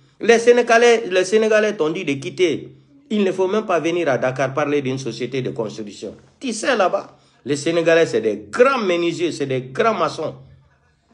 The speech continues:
en Afrique de l'Ouest. C'est des gens qui connaissent comment construire une maison en Afrique de l'Ouest. Hein ?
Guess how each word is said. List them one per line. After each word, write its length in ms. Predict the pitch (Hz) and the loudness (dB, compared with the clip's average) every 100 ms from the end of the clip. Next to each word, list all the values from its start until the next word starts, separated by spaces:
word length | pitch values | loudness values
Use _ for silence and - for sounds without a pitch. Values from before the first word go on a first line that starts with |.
| _ _ - | _ _ -8
en 100 | 113 | 0
Afrique 320 | 135 135 143 | 0 2 0
de 100 | 110 | 0
l'Ouest. 400 | 104 104 90 - - _ _ | 0 0 -2 -8 -20 _ _
C'est 160 | - 139 | -4 0
des 160 | 135 | 0
gens 220 | 131 185 185 | 2 2 0
qui 200 | - 135 | -6 -2
connaissent 320 | 202 208 208 | 0 0 0
comment 280 | 220 196 180 | 2 2 2
construire 480 | 175 165 180 175 | 0 0 0 0
une 160 | 170 151 | 0 0
maison 420 | 127 120 120 - 127 | 0 0 -2 -6 -6
en 140 | 135 | -2
Afrique 280 | 147 139 139 | -2 -2 -4
de 100 | 110 | -4
l'Ouest. 380 | 107 110 - - _ _ _ _ _ _ _ _ _ _ _ _ _ _ | -2 -4 -8 -18 _ _ _ _ _ _ _ _ _ _ _ _ _ _
Hein ? 100 | 135 | -8